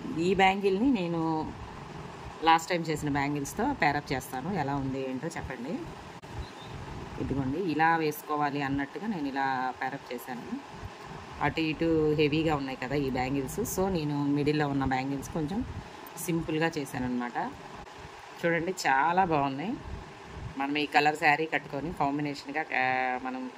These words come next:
వేస్తే చాలా బాగుంటాయి. ఇలా అయితే నేను బ్యాంగిల్స్ ప్రిపేర్ చేశాను. వీడియో ఎలా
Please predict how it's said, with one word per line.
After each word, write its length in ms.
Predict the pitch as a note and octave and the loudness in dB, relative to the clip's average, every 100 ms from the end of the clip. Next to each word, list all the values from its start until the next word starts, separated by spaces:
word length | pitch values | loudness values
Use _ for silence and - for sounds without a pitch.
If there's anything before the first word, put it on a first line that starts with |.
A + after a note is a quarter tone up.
| - | -6
వేస్తే 320 | C3 C#3 F3+ F3 C#3+ | -4 -4 -6 0 4
చాలా 300 | C3+ C#3+ D#3 | 4 4 2
బాగుంటాయి. 560 | C#3 B2+ B2 D3 C3+ - - - - - - - - - - - - - - - - | 2 -2 -4 -4 -6 -6 -12 -10 -10 -10 -8 -10 -10 -14 -12 -12 -14 -16 -16 -16 -10
ఇలా 160 | C#3+ C#3+ | 0 4
అయితే 220 | C#3+ E3+ | 4 4
నేను 180 | F3+ D3 | 2 2
బ్యాంగిల్స్ 400 | C#3 C#3 C#3+ - | 4 2 0 -2
ప్రిపేర్ 380 | C#3 C#3 C#3 C#3 | -4 -2 -2 -4
చేశాను. 420 | B2 C3 C#3 C4 - - - - - - - - - - - C#3 | -6 -6 -6 -8 -10 -16 -14 -12 -8 -8 -8 -10 -12 -12 -4 2
వీడియో 240 | C#3 C#3 | 4 6
ఎలా 240 | C#3 C#3 | 6 4